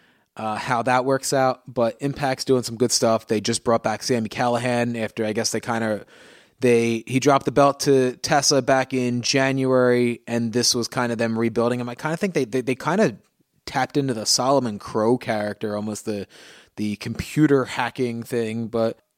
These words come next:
Sammy has a lot of creative control at Impact, so I feel if, if anything, they're kinda doing what maybe his vision of Solomon Crow would have been, with that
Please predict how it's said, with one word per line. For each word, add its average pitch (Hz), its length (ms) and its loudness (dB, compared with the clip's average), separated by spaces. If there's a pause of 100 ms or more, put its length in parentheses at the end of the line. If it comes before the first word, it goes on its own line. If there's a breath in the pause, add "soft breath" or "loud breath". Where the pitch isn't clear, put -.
(140)
Sammy 180 320 2
has 170 120 4
a 151 60 4
lot 151 240 6
of 143 80 -4
creative 139 340 4
control 131 400 4
at 123 60 4
Impact, 123 400 0
so 123 140 4
I 107 80 2
feel 135 400 4
if, 123 160 -2
if 127 120 2
anything, 131 460 2
they're 120 80 2
kinda 120 280 -2
doing 117 340 2
what 110 160 -2
maybe 113 200 -4
his 113 520 -4
vision 107 420 -2
of 98 60 -10
Solomon 101 420 -4
Crow 98 260 -6
would 92 200 -8
have 90 140 -18
been, 98 320 -8
with 101 100 -14
that 98 260 -10